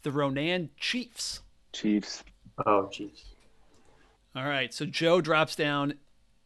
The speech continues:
Speaker 1: Got two points. No one else has any points. Class B, first one, Class B, Joliet.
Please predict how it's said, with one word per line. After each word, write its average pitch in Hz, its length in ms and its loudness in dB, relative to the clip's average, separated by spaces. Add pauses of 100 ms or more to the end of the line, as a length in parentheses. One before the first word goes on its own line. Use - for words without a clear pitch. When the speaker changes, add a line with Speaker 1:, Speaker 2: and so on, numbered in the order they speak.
(140)
Speaker 1:
Got 139 220 -2
two 214 140 -2
points. 190 360 -2
No 202 120 4
one 208 100 6
else 160 180 4
has 143 200 0
any 135 140 -6
points. 135 420 -8 (360)
Class 202 280 4
B, 208 200 0
first - 240 -2
one, 170 100 -2
Class 170 300 2
B, 175 480 0 (300)
Joliet. 196 680 4